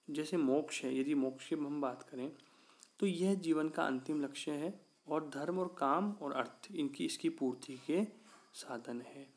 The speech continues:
इसलिए जो <coughs> चारों ही पुरुषार्थों को समाजशास्त्रीय दृष्टिकोण से अत्यंत महत्वपूर्ण स्थान या अत्यंत महत्वपूर्ण माना गया है।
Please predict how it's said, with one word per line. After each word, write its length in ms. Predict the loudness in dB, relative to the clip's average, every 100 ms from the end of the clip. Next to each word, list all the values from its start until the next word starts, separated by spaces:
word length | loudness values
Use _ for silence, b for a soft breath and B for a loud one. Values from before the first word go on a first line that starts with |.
| B B B -12
इसलिए 340 | -2 6 8 12
जो 380 | 10 10 0 0 12
<coughs> 320 | 12 12 8 2 -2 -18 _ _ _ _ _ _ -20 -20 B B B _
चारों 420 | 2 4 6 6 4
ही 120 | 2
पुरुषार्थों 640 | 2 0 2 -2 -2 -6
को 280 | -2 -2 -2 B B
समाजशास्त्रीय 920 | -6 -2 0 0 0 0 -2 0 0
दृष्टिकोण 520 | 0 -2 -6 -2 -2
से 300 | 0 0 0 -2 B B -16
अत्यंत 480 | -10 -2 0 2
महत्वपूर्ण 680 | 0 0 -4 -6 -4 -2 -4
स्थान 420 | -6 -2 0 2
या 140 | 0 -2
अत्यंत 280 | 0 0 0
महत्वपूर्ण 720 | -2 -4 -8 -4 2 4 4 B B B -2
माना 360 | 0 0 -2 -4
गया 240 | -4 -6
है। 420 | -8 -12 -16 -20